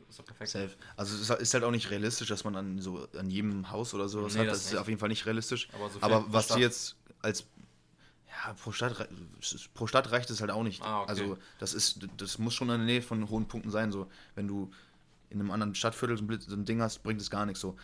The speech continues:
Speaker 2: Aber zum Beispiel so bei Flughäfen oder so kann man das machen. So. Dass dann, ähm, irgendwelche großen Tower, wo der oft einschlägt oder wenn der in der Nähe von Flug-, Flugzeugen einschlägt, dass das halt vermieden wird so. Indem man da, keine Ahnung, jetzt ein paar Riesenlaser hinstellt oder so, weißt du.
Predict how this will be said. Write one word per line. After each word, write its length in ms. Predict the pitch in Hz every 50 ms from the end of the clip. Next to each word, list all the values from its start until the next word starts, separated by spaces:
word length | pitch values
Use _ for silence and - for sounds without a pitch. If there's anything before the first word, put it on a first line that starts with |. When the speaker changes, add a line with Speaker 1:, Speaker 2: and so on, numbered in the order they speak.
| - -
Speaker 2:
Aber 180 | - - 107 101
zum 120 | - 120
Beispiel 240 | 127 127 120 - 139
so 260 | 117 117 120 120 - 95 90
bei 160 | 107 113 110
Flughäfen 560 | - - - 151 143 - 120 110 107 107 107
oder 120 | 101 98 104
so 160 | 98 104 98
kann 160 | 92 - 110
man 80 | 104 101
das 140 | 95 - -
machen. 280 | 98 92 98 95 98 95
So. 160 | 98 95 92 - - - - - - _ - -
Dass 140 | 101 -
dann, 340 | - 104 104 101 98 95 92 - - - - - _ _ _ _ - - - - - -
ähm, 600 | - 104 101 98 98 98 98 98 95 98 98 98
irgendwelche 380 | - 95 101 104 101 - - 101
großen 320 | 95 - 110 110 - 107
Tower, 380 | - 110 110 117 110 110 110 101
wo 100 | 101 104
der 120 | 104 101 85
oft 140 | 107 104 -
einschlägt 420 | - 107 107 - - 107 104 98
oder 160 | 98 98 98
wenn 100 | 98 101
der 160 | 101 98 98 95
in 60 | 95
der 100 | 98 101
Nähe 180 | 101 104 107 107
von 140 | - 107 101
Flug-, 220 | - 117 113 - - -
Flugzeugen 520 | - - - 120 113 - - 110 107 107 90
einschlägt, 360 | 104 113 - - 117 110 -
dass 120 | 104 - -
das 180 | 113 110 -
halt 140 | 113 104 -
vermieden 400 | - 110 104 107 107 107 110 95
wird 140 | 107 104 -
so. 240 | - 113 113 120 120 - - - - - - - - -
Indem 140 | 101 101 104
man 120 | 104 101 98
da, 200 | 98 101 98 98
keine 220 | - - 104 98
Ahnung, 180 | 95 104 104 104
jetzt 160 | 104 101 -
ein 80 | 107 104
paar 460 | 95 101 104 104 104 104 101 101 95 95
Riesenlaser 600 | 98 98 117 123 107 104 95 95 98 101 95 98
hinstellt 400 | 98 98 98 - - - 104 -
oder 140 | 82 95 92
so, 120 | 95 98 92
weißt 180 | 95 101 -
du. 120 | 117 113